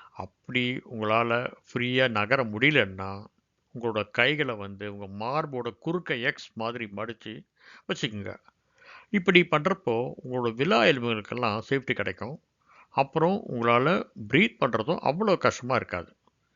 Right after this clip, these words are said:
இந்த சமயத்துல பதட்டத்துல கதறது, அலறது எல்லாம் இயல்பா நடந்தாலும், முடிஞ்ச வரைக்கும் கத்தவோ, இல்ல வலுவா, அ, தள்ளுறதெல்லாம் தவிர்க்கிறது நல்லது. ஏன்னா, இந்த மாதிரி சமயங்கள்ல,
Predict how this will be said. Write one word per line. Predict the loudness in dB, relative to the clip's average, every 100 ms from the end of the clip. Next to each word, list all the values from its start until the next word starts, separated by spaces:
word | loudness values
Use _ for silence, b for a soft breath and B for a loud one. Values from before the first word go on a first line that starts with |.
| B B B
இந்த | -12 -8 -4
சமயத்துல | 0 0 0 0 4 4 2 0
பதட்டத்துல | 2 2 0 -2 0 0
கதறது, | 2 4 4 2 -2 -2 -4 -2
அலறது | 0 2 2 2 -4 -2 -4 -4 -10 B B B -12
எல்லாம் | -6 -4 0 0
இயல்பா | 4 4 4 4
நடந்தாலும், | 4 4 4 4 2 -2 -8
முடிஞ்ச | -8 -4 -2 0
வரைக்கும் | 0 0 0 -4 0
கத்தவோ, | -2 0 0 0 0 -2 -8 B B -8
இல்ல | -2 0
வலுவா, | 4 4 6 6 6 4 0 -4
அ, | -2 -2 -2 -6 _ _ 4
தள்ளுறதெல்லாம் | 4 2 -2 -4 -4 -4
தவிர்க்கிறது | -4 -2 -2 -6 -8
நல்லது. | -8 -8 -8 -12 -16 _ _ B B B
ஏன்னா, | -4 -2 0
இந்த | 0 -2
மாதிரி | -4 -2 -2
சமயங்கள்ல, | 0 0 2 2 2 0